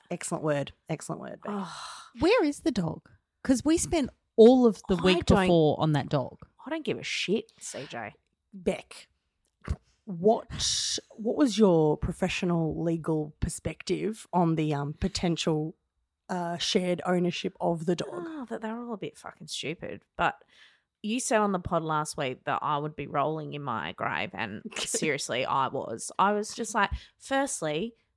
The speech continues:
Speaker 2: spoiler alert, dogs aren't people, which has learnt this week, so maybe that's why I was a bit confused.
Speaker 1: <laughs>
Speaker 2: Um,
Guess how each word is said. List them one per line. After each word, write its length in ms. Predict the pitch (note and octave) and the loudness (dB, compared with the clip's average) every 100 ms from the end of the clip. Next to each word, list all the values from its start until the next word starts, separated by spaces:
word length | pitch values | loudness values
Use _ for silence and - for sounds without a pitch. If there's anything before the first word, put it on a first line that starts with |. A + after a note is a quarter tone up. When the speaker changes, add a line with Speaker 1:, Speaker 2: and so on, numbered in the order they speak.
| _ - | _ -16
Speaker 2:
spoiler 540 | - - A3 F#3 A2 | -10 -2 0 0 -2
alert, 400 | E2+ C#2 A#2+ G#3+ - _ | -6 -4 -2 -2 -2 _
dogs 260 | F3+ E3 - | -4 -4 -6
aren't 220 | B2+ - | -12 -12
people, 520 | - A#2+ - D#3+ C#4+ - - | -12 -10 -6 -8 -8 -12 -12
which 180 | - | -10
has 300 | - D#3 D3+ | -2 -2 -2
learnt 260 | D3 D3 - - | -6 -6 -8 -10
this 200 | E3 - | -10 -6
week, 320 | G#2+ - - | -6 -6 -6
so 180 | - D3 | -4 -4
maybe 300 | D3 C#3 B2+ | -4 -6 -4
that's 240 | - - | -6 -6
why 80 | - | -8
I 40 | D#3+ | -8
was 120 | - | -8
a 40 | |
bit 120 | - | -12
confused. 840 | - D#3 - C#3 A2 A3+ D#4 - D4+ | -12 -12 -8 -2 0 0 0 -2 -4
Speaker 1:
<laughs> 340 | - B3+ - B3 - | -4 -2 -2 -4 2
Speaker 2:
Um, 540 | G#3 G3+ F#3+ F#3 F#3 | 6 8 6 2 -4